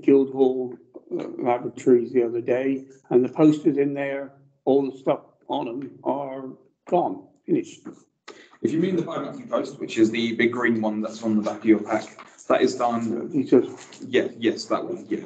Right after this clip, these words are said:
Speaker 2: the, this, if you go there now, you will find that it is the current one now.
Speaker 1: Yeah.
Speaker 2: Um, and what, what happens is bi-monthly, we change the post over. So, for example, the previous one would have been, I believe,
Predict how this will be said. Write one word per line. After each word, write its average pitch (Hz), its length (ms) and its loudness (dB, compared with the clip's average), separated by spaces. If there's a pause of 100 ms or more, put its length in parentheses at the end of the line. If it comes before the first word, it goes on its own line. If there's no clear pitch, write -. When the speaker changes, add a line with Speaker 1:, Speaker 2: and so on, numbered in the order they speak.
Speaker 2:
the, 101 140 0
this, 110 420 2
if 110 200 2
you 107 120 -10
go 113 180 2
there 104 140 -4
now, 104 120 -6
you 104 160 -8
will 104 80 -12
find 101 280 -4
that - 100 -8
it 107 140 -2
is 101 140 -8
the 107 120 0
current 104 340 -2
one 104 200 -4 (120)
now. 101 180 -2
Speaker 1:
Yeah. - 520 -6 (200)
Speaker 2:
Um, 104 560 0
and 104 380 0
what, 117 280 -2
what 107 140 -2
happens 123 340 -4
is 101 320 -4
bi-monthly, 113 720 2 (440)
we 110 160 8
change 107 360 -2
the - 60 -14
post 98 320 -4
over. 101 200 -2
So, 107 260 0
for 110 200 -6
example, 110 400 -4
the 107 60 0
previous 127 440 -2
one 110 340 -8
would 110 220 0
have 104 220 -6
been, 104 720 0 (720)
I - 60 -10
believe, 101 480 -4